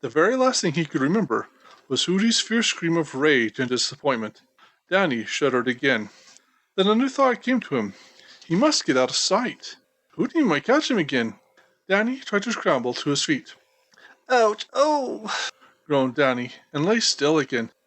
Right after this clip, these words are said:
There, there! Keep still, Danny Meadow Mouse. There's nothing to be afraid of here, said Peter Rabbit gently. His big eyes filled with tears as he looked at Danny Meadow Mouse, for Danny was all torn and hurt by the cruel claws of Hooty the Owl.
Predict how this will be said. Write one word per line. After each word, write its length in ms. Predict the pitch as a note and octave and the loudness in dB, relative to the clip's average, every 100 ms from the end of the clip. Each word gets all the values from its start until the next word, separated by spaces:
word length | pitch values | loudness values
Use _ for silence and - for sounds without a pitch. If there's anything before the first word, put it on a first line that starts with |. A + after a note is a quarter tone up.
| _ | _
There, 320 | - A3 D4+ D4+ | -14 0 2 4
there! 280 | C#4+ C#3 | 4 2
Keep 340 | - - G#4 - | -2 -12 -14 -8
still, 380 | - C4 C#4 C#4 | -6 0 0 0
Danny 300 | D#3+ C3 C3 | -2 -2 -2
Meadow 240 | C3+ C3+ | -2 -2
Mouse. 300 | D3+ G#3+ - - _ _ _ | -2 -2 -6 -12 _ _ _
There's 180 | - D#4 | -2 2
nothing 240 | G4+ G4+ E4+ | 2 0 -2
to 60 | |
be 120 | - | 0
afraid 360 | C#3+ - G3 G3+ | -2 0 0 2
of 140 | C3 | 0
here, 420 | - G3 B3+ F#3+ - - _ _ - | -2 -2 0 0 -4 -16 _ _ -12
said 360 | - C3 A#2 | -4 -2 -2
Peter 260 | - C3 B2 | -2 -2 2
Rabbit 320 | B2 A#2+ B2 | 2 0 -2
gently. 420 | - A#2 C3 F3+ _ _ _ | -2 -2 -2 -6 _ _ _
His 200 | - B2+ | -8 -8
big 400 | B2+ F3+ G#3 A3+ | -2 0 2 0
eyes 380 | G#3+ F3+ D3+ D3 | 0 2 2 0
filled 200 | E3+ D3+ | 0 0
with 140 | E3 | -2
tears 340 | - C3+ A#2 A2+ | -6 -4 -4 -2
as 60 | |
he 60 | C3+ | -2
looked 240 | C#3 C#3 | -2 -2
at 160 | B2+ A#2+ | -6 -4
Danny 280 | C#3 D3 G#3 | -2 0 0
Meadow 260 | F#3 F3 | 0 0
Mouse, 340 | A#2+ A2+ - - _ _ _ | 0 -4 -6 -10 _ _ _
for 100 | - | -8
Danny 360 | A3 B3 F#3 | 0 0 2
was 140 | B2 A2+ | -2 -2
all 300 | D#3 E3 G3 | 0 2 2
torn 400 | - G3+ D#3 A#2 | -2 -2 0 0
and 120 | A#2 | -2
hurt 300 | - E3 - | 0 0 0
by 80 | B2 | -4
the 80 | A#2 | -4
cruel 360 | - F3+ G#3+ | -4 -2 -2
claws 420 | B3+ - D3 A2+ | -4 -2 0 0
of 100 | B2 | -4
Hooty 240 | - C#3+ C#3+ | -4 -4 -4
the 180 | B2+ D3+ | -2 2
Owl. 320 | C3+ A2+ | 2 0